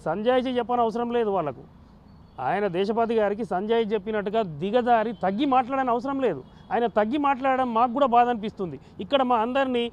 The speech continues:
మా దళిత కవులను, కళాకారులను అందరూ కూడా ఉపయోగించుకొని ఇలాగే చేస్తారా అనిపిస్తుంది మా బాధ. అది మా బాధ కదా, కడుపు మండిన బాధ.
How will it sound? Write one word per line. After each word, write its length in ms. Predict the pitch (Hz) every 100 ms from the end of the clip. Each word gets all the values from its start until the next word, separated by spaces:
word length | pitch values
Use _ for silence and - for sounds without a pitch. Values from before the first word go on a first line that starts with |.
| - 196
మా 80 | 202
దళిత 320 | 170 220 220
కవులను, 500 | 247 214 240 254 247
కళాకారులను 540 | 226 226 220 226 220
అందరూ 260 | 202 233 262
కూడా 140 | 262
ఉపయోగించుకొని 760 | 240 233 247 233 190 226 233 220 - -
ఇలాగే 340 | 165 226 247
చేస్తారా 360 | 240 226 208 202
అనిపిస్తుంది 420 | 196 196 - 165
మా 100 | 151
బాధ. 240 | 127 143 131 - -
అది 160 | 175
మా 140 | 247 247
బాధ 260 | 180 180
కదా, 240 | 196 165 143
కడుపు 260 | 151 165
మండిన 220 | 170 165 143
బాధ. 200 | 139